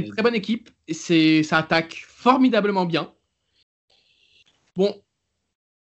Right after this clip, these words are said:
Speaker 2: ça attaque, ça attaque, mais ça permet d'avoir, c'est une petite défense sympathique, mais on
Speaker 1: Ah, ils
Speaker 2: part
Speaker 1: ont, ils ont
Speaker 2: la ma-
Speaker 1: Caruthers,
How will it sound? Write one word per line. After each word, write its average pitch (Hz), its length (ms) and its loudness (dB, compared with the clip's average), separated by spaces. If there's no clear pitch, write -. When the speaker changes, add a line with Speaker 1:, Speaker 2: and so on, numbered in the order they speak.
Speaker 2:
ça 196 200 0
attaque, 226 260 0
ça 190 140 0
attaque, 240 560 -4
mais 170 720 4
ça 190 220 0
permet 220 380 2
d'avoir, 226 460 0
c'est 220 120 -2
une 196 120 0
petite 226 240 -4
défense 254 380 0
sympathique, 247 640 -2
mais 202 80 2
on 185 120 4
Speaker 1:
Ah, - 60 4
ils - 40 4
Speaker 2:
part 190 180 6
Speaker 1:
ont, 131 160 2
ils 135 240 -4
ont 135 40 2
Speaker 2:
la 131 60 2
ma- - 80 0
Speaker 1:
Caruthers, 160 540 2